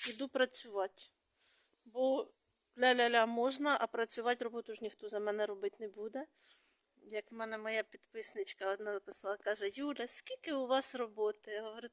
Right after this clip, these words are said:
«Тут я ж вам не все ще показую». Друзі, напишіть мені в коментарях, як ви підживляєте зараз, на даному етапі. Як себе почувають ваші рослини, як пережили морози.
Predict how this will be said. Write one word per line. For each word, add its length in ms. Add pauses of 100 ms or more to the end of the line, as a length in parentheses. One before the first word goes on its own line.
«Тут 140
я 140
ж 140
вам 160
не 80
все 220
ще 140
показую». 760 (500)
Друзі, 300
напишіть 440
мені 220
в 80
коментарях, 760 (440)
як 260
ви 100
підживляєте 1040
зараз, 560
на 120
даному 440
етапі. 560 (640)
Як 240
себе 240
почувають 580
ваші 280
рослини, 520
як 220
пережили 500
морози. 640